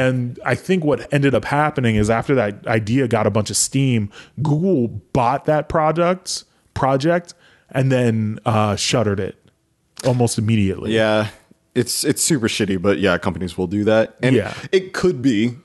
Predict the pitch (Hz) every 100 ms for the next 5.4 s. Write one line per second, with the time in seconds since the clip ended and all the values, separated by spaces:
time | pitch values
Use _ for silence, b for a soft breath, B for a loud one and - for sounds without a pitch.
0 | _ _ _ _ _ _ _ - 107 113
1 | 123 - - 120 117 - B B B B
2 | B _ _ _ - - 95 80 78 104
3 | 85 87 87 - 80 - 90 82 90 82
4 | 87 95 - 82 90 B B B B 131
5 | 117 180 120